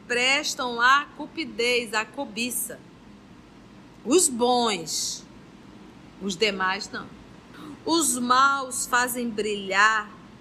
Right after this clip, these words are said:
mil atrativos diante dos vossos olhos. E o que mais atrai um terrícola, senão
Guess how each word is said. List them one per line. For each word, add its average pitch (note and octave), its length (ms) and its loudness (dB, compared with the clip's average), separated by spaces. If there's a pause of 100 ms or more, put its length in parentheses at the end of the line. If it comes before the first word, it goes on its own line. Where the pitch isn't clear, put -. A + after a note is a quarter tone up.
mil D4 800 0
atrativos C4 1200 0
diante A3+ 840 -2
dos A3+ 320 -6
vossos C4 920 2
olhos. A3 840 -2
E A#3 120 -2
o C#4 80 -2
que D#4+ 160 0
mais C#4 400 2
atrai C4 560 0
um B3 80 -6
terrícola, A#3 840 -2 (340)
senão C4+ 840 0